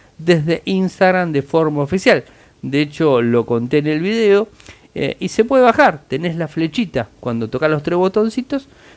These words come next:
se puede bajar. Una manera muy, muy simple, oficial. Siempre i-, importante que el video esté público, si está privado no se puede hacer. Y por último, el cafecito de el sábado, como, como todas las semanas.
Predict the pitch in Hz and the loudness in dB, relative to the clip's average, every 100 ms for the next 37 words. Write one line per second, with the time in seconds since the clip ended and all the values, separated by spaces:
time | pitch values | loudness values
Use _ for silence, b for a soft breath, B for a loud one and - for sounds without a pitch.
0 | B - 147 139 156 147 131 120 101 110 | B -2 -2 2 2 4 4 2 -2 -4
1 | 202 190 202 208 202 - 180 185 185 190 | -4 -4 -2 -2 -2 -4 -4 -4 -2 -2
2 | 185 226 220 226 156 147 139 98 B B | 0 -2 0 -2 -2 2 2 0 B B
3 | B - 131 131 156 165 494 - 113 - | B 0 0 0 -4 -4 -8 -10 -10 -8
4 | 131 120 123 147 156 123 113 127 135 - | -8 -4 -2 -2 -4 0 0 2 0 2
5 | 135 151 147 - 196 180 127 101 90 - | 2 2 -2 0 4 4 2 -2 -6 -10
6 | 85 - 85 - 135 127 123 127 127 139 | -12 -10 -12 -2 -2 0 -2 2 2 2
7 | 127 110 120 127 139 151 175 - - 117 | 0 -2 -4 -2 0 -2 -2 -8 -8 -8
8 | 110 107 92 - 85 - B B B B | -2 -2 -2 -6 -12 -14 B B B B
9 | 294 277 247 240 226 233 214 - 202 208 | 2 4 4 4 0 0 0 0 2 2
10 | 196 151 147 139 165 160 175 170 156 143 | 4 0 0 -2 -6 -6 -2 0 2 -2
11 | 131 139 143 147 160 B B B - 131 | -2 0 2 0 -2 B B B -2 -2
12 | 117 135 127 127 127 123 117 - 107 104 | 2 4 6 4 2 0 -2 -4 -4 -2
13 | 98 98 90 92 135 135 127 131 113 104 | -4 -4 -6 -8 -4 -4 2 4 4 2
14 | 101 - 107 117 110 - 87 85 82 82 | -2 -6 -4 -2 -2 -4 -6 -8 -14 -18
15 | - | -20